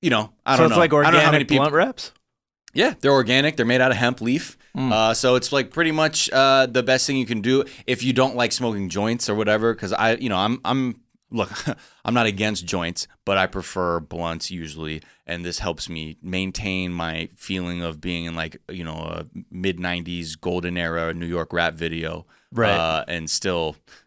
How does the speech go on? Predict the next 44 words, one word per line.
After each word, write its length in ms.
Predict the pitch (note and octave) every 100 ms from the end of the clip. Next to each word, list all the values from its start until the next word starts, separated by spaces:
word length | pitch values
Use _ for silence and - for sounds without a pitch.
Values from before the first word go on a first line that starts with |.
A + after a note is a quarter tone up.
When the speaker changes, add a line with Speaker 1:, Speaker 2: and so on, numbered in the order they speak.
| -
Speaker 1:
uh, 100 | G2
still, 320 | A2 - D#3 C3
still 200 | - F#3+
keep 180 | - D#3+
my, 380 | G#2 F2+ E2 F#2+ _
my 80 | G2
health, 460 | - C#3 - - - _ _ -
uh, 40 |
Speaker 2:
So 160 | - F3+
Speaker 1:
in 180 | F3
Speaker 2:
is 120 | E3+ E3+
Speaker 1:
mind. 120 | B3
Speaker 2:
it 40 | -
the 80 |
tobacco 800 | F#3+ - B2+ A2 C3+ F3 G3+ F#3+
that 300 | F3+ C#3 C3 B2+
is 120 | A#2
bad 300 | G2+ A2 D3
for 220 | - F#3+
you? 180 | A3 A3 _ _
Like 260 | - G#2+ -
the 300 | A#2+ A2+ A2 F#2+
Speaker 1:
That's 100 | -
what 100 | F#3+
they 100 | D3
say, 300 | - G#3+ D3
man. 240 | B2 C3
They're 100 | C3
Speaker 2:
Really? 120 | B2
Speaker 1:
trying 220 | C3 G#3 C#3+
to, 20 |
people 220 | - A3
are 60 | D#3
trying 160 | F3
to 80 | C#3+
malign 340 | G#2+ G2+ B2 B2+
the 80 |
tobacco, 560 | G2 F#2+ G#2 C3 - D2
man. 220 | D#2 E2+
Speaker 2:
Right. 340 | D3 D#3+ A#2 -
But 160 | E3+
I 140 | D#3 E3+
had 100 | G#3
always 440 | A3 F#3 D3 C#3